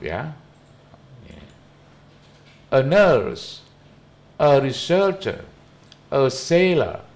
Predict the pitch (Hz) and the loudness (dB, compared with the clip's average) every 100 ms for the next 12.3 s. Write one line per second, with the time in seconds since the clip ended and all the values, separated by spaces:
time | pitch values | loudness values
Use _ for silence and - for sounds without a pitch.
0 | _ _ _ _ 139 143 139 - - 117 | _ _ _ _ 0 2 0 -4 -2 0
1 | 117 117 - - - - - - - - | 2 0 -4 -16 -20 -20 -20 -20 -20 -20
2 | - - - 76 - - _ _ _ _ | -20 -20 -20 -20 -20 -20 _ _ _ _
3 | _ - _ _ _ _ - - - - | _ -20 _ _ _ _ -20 -20 -20 -20
4 | - - - 139 160 135 - 123 104 95 | -14 -8 -2 0 0 -4 -4 -4 -4 -6
5 | 80 - 65 - - - - 82 101 113 | -8 -12 -18 -20 -20 -20 -20 -18 -16 -18
6 | 110 80 87 87 - - - - - - | -20 -20 -18 -18 -18 -20 -20 -20 -20 -20
7 | _ _ _ - _ - - - 90 82 | _ _ _ -20 _ -20 -20 -16 -14 -14
8 | - 98 95 98 87 80 80 82 85 82 | -12 -10 -10 -10 -10 -12 -14 -16 -16 -14
9 | 78 92 110 135 - - - - 92 98 | -8 -4 -4 -6 -12 -20 -20 -14 -8 -6
10 | 107 98 90 - - - 123 143 175 190 | -6 -6 -10 -12 -16 -4 0 0 -2 -6
11 | 180 - - - - - - - - - | -10 -16 -20 -20 -20 -20 -20 -18 -16 -18
12 | - 95 | -12 -10